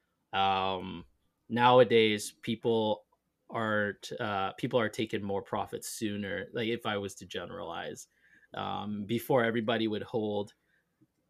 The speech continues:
to, to the moon and will keep holding. And, and some people will stubbornly hold till it goes up to two hundred K and then back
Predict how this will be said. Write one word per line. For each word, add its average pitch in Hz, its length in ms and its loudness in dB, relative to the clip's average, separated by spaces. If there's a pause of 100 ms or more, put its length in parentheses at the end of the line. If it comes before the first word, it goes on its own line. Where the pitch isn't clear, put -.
(140)
to, 107 400 0
to - 180 -6
the 104 120 -4
moon 104 480 -4 (240)
and 104 360 -4
will 110 160 -6
keep 110 260 -6
holding. 98 540 -4 (680)
And, 101 480 -2 (320)
and 131 240 2
some 131 220 4
people 117 300 0
will 104 120 -2
stubbornly 107 560 -2
hold 113 460 -2
till 107 480 -2 (380)
it 131 180 -4
goes 120 240 0
up 117 220 -4
to 117 160 -2
two 123 240 -2
hundred 110 360 -4
K 110 280 -2
and 104 180 -4
then 104 140 -6
back 104 280 -8